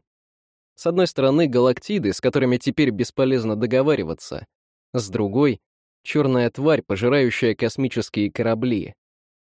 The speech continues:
И тот, и другой варианты были одинаково хреновы. Наконец он увидел точку остова разбившегося крейсера, которая по мере приближения к ней быстро увеличивалась в размерах.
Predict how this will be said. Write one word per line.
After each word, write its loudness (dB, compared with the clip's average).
И -2
тот, 0
и 0
другой 2
варианты 2
были 2
одинаково 0
хреновы. -4
Наконец 0
он 2
увидел 2
точку 0
остова 0
разбившегося -2
крейсера, 0
которая 2
по 0
мере 2
приближения 0
к -6
ней 2
быстро -4
увеличивалась -2
в -6
размерах. -2